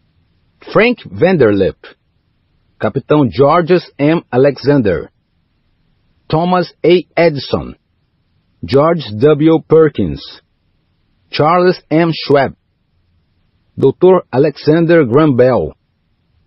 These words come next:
Edward Bok, Harvey S. Firestone, Henry L. Doherty,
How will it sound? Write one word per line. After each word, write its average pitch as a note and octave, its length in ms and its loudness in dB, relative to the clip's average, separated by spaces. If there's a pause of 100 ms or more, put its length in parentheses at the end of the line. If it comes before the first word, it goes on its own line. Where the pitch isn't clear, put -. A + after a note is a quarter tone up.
(400)
Edward E3+ 500 2
Bok, A#2 280 0 (920)
Harvey C3+ 580 0
S. C3 380 -2
Firestone, G#2 680 -4 (1300)
Henry F3 540 0
L. D3+ 320 0
Doherty, G#2 720 -2